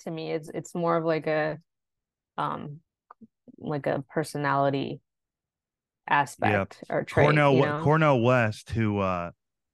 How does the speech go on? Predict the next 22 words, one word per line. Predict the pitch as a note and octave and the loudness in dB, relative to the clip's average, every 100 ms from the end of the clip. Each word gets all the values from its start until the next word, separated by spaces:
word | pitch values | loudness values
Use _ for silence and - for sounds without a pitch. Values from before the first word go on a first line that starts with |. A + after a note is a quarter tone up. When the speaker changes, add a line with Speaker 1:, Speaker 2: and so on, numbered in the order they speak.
| _ _ - | _ _ 0
Speaker 2:
I, | A#2 B2 | 2 2
I | A2+ | 2
respect | A2+ - - A#2 - | 0 -4 0 0 0
and, | G#2 G2+ - | -4 -4 -6
and | G#2+ F#2+ | -4 0
like | G2 A2 G#2 | 2 2 0
a | |
lot. | F2+ F2 F2+ - _ _ - | 0 0 -2 -6 _ _ -4
Um, | G2 F#2 F2 | -2 0 -2
I | F2+ F#2+ | -2 0
know | G2 | 0
he | F#2 G2 | 0 -2
doesn't | G2 F#2 G#2+ G#2+ | -2 0 -2 0
really | G2 | -2
fit | F2 A2+ G2+ | -2 0 0
in | F#2+ | 0
with | |
the | F2+ | -2
libertarian | F#2 E2 F#2+ G2 | -4 -4 -4 -4
community | - G2+ G#2 F#2+ F#2 | 0 4 4 4 2
at | E2+ | 2
all, | E2+ F2 | 0 -2